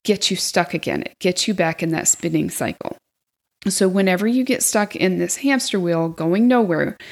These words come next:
stop spinning, pause for a moment, and consider,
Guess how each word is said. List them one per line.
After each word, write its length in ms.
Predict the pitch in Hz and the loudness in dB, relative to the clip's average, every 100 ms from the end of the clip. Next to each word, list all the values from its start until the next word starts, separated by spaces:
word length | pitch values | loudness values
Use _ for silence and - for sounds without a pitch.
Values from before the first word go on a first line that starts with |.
| - - | -20 -10
stop 340 | - 175 190 - | -6 -2 -2 -4
spinning, 580 | - 254 190 170 214 - - _ _ | 0 2 4 2 0 -6 -18 _ _
pause 360 | - 220 285 - | 0 2 2 2
for 180 | 226 | 2
a 60 | 175 | 2
moment, 520 | 165 160 165 170 - - _ _ _ _ - | 2 2 0 0 -2 -6 _ _ _ _ 0
and 180 | 208 | 0
consider, 880 | - 208 185 - 220 190 - - | 2 -2 0 -2 0 0 -2 -4